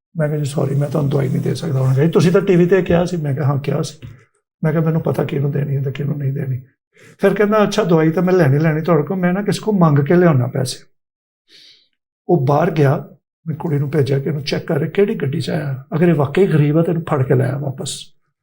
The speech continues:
ਲੇਕਿਨ ਜਿਵੇਂ ਉਹਦੀ ਘੜੀ ਤੇ ਅੰਗੂਠੀ ਤੇ ਉਹਦੀ, ਉਹਦੇ ਕੱਪੜੇ ਲੱਗ ਰਹੇ ਸੀ, ਉਹ ਗਰੀਬ ਨਹੀਂ ਸੀ ਲੱਗ ਰਿਹਾ। ਉਹ ਬੀ ਐਮ ਡਬਲਿਊ ਐਕਸ ਸੈਵਨ 'ਚ ਬੈਠਾ ਸੀ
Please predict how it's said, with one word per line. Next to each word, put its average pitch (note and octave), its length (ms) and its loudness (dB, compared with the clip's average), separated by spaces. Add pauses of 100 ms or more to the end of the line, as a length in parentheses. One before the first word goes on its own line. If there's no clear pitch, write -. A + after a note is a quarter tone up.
(140)
ਲੇਕਿਨ E3 240 2
ਜਿਵੇਂ F#3+ 220 4
ਉਹਦੀ G3+ 280 4
ਘੜੀ D#3 240 4
ਤੇ F3+ 120 2
ਅੰਗੂਠੀ D#3 380 2
ਤੇ D#3+ 140 2
ਉਹਦੀ, D3+ 360 4
ਉਹਦੇ D3 380 -2
ਕੱਪੜੇ D#3+ 340 0
ਲੱਗ D#3 200 2
ਰਹੇ D#3 120 2
ਸੀ, D#3+ 100 -2
ਉਹ D#3 100 0
ਗਰੀਬ D3 260 0
ਨਹੀਂ F3+ 120 0
ਸੀ G3 100 -4
ਲੱਗ C3 180 -4
ਰਿਹਾ। C3+ 140 -4 (600)
ਉਹ F3 160 0
ਬੀ G3+ 160 4
ਐਮ A#3 180 2
ਡਬਲਿਊ A3 380 4
ਐਕਸ - 320 0
ਸੈਵਨ A3 260 2
'ਚ G3+ 80 2
ਬੈਠਾ C#3 300 0
ਸੀ - 420 -12